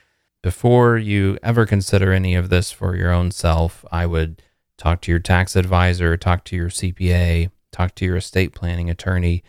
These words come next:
decide if you qualify for this, decide if it's appropriate for you. It may not be. Um, Q C Ds are not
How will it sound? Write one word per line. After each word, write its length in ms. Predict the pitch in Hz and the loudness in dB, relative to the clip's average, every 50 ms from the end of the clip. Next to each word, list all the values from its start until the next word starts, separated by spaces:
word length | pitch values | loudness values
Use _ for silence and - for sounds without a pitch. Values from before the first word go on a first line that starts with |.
| _ _ _ _ _ _ | _ _ _ _ _ _
decide 420 | - 95 - - 87 90 98 107 | -10 -6 -2 0 2 4 4 4
if 120 | 110 104 - | 4 2 0
you 80 | 104 | -4
qualify 580 | - - 101 101 101 101 98 - - 98 95 95 | -2 2 4 4 6 4 2 2 2 2 2 2
for 180 | - - 95 92 | 0 -2 -2 0
this, 260 | 92 92 90 - - | 0 0 0 -2 -4
decide 440 | - 92 - - 90 90 95 98 101 | -10 -10 -4 0 2 2 4 4 4
if 140 | 92 - | 2 2
it's 140 | 98 92 - | 0 -2 -2
appropriate 520 | 92 - - 85 82 80 - 87 85 - - | -4 -2 0 -2 -2 0 0 -2 -2 -2 -4
for 140 | - - | -6 -6
you. 180 | 92 92 92 92 | -4 -2 -2 -4
It 200 | - - - 69 | -4 -4 -4 -2
may 200 | 73 73 71 67 | 0 0 0 2
not 280 | - - 123 120 - - | 2 2 2 0 0 -4
be. 220 | - 52 53 - _ _ _ _ _ _ _ _ _ | -8 -10 -10 -12 _ _ _ _ _ _ _ _ _
Um, 500 | - 92 90 90 87 87 87 85 85 87 _ _ _ _ _ _ | -4 0 0 2 2 0 0 -2 -4 -6 _ _ _ _ _ _
Q 180 | _ - 127 131 | _ 0 0 2
C 180 | 131 - 131 | 2 0 0
Ds 280 | 117 120 123 131 117 104 | 2 2 2 0 2 2
are 60 | 95 | 2
not 300 | 95 98 101 101 - - | 4 4 4 2 0 -4